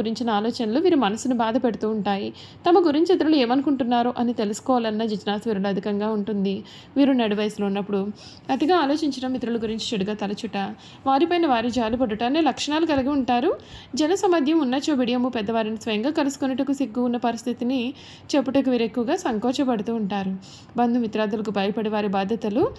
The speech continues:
నెత్తన ఎత్తుకొని చిరకాలము బాధపడుతూ ఉంటారు. చూశారు కదండి, కన్యా రాశి వారి గురించి అన్ని విషయాలు కూడా తెలుసుకున్నాం కదా. ఈ వీడియో కనుక మీకు నచ్చినట్లయితే తప్పకుండా వీడియోని లైక్ చేయండి. తప్పకుండా మన ఛానల్ని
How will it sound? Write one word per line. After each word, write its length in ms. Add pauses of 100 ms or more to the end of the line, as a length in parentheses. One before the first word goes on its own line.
(260)
నెత్తన 340
ఎత్తుకొని 380
చిరకాలము 480 (100)
బాధపడుతూ 560
ఉంటారు. 320 (400)
చూశారు 360
కదండి, 360
కన్యా 320
రాశి 200
వారి 180
గురించి 280
అన్ని 220
విషయాలు 320
కూడా 160
తెలుసుకున్నాం 440 (100)
కదా. 180 (1500)
ఈ 20 (100)
వీడియో 240
కనుక 260
మీకు 180
నచ్చినట్లయితే 600 (500)
తప్పకుండా 420
వీడియోని 380
లైక్ 260
చేయండి. 360
తప్పకుండా 400
మన 180
ఛానల్ని 380